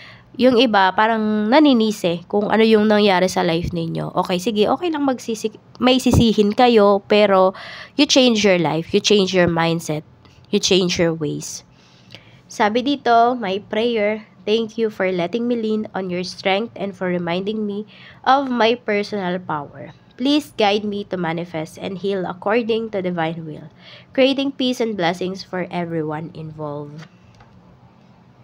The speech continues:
Tingnan natin, blessings naman na paparating para sa'yo. A blessing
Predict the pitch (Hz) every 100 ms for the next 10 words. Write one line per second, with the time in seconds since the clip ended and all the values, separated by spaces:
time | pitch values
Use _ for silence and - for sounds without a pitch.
0 | _ _ _ - 214 233 220 202 202 196
1 | 214 180 185 185 214 208 190 180 165 165
2 | 170 165 160 170 170 - 156 165 - 156
3 | 160 - - - - - - - _ _
4 | _ _ - - - _ - 214 233 254